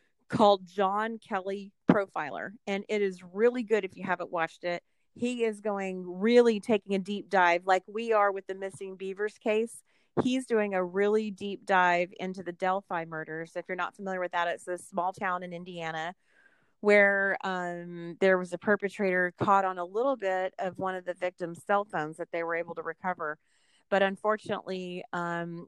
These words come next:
two young girls were murdered, and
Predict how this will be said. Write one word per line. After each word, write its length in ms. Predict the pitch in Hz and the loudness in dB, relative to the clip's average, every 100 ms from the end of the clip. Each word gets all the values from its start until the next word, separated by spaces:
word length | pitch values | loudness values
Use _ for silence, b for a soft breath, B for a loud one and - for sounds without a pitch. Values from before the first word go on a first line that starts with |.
| - | -12
two 880 | - 214 202 190 185 185 185 185 - | 0 2 4 2 2 0 -2 -4 -4
young 300 | 196 185 180 | 6 6 6
girls 500 | 180 180 180 180 - | 2 2 0 -4 -4
were 160 | 175 175 | -4 -4
murdered, 680 | 185 196 208 180 165 160 175 202 _ _ _ _ _ _ | -4 -2 0 0 -2 -2 -6 -10 _ _ _ _ _ _
and 640 | 185 180 175 175 175 175 | -8 -4 -4 -6 -6 -8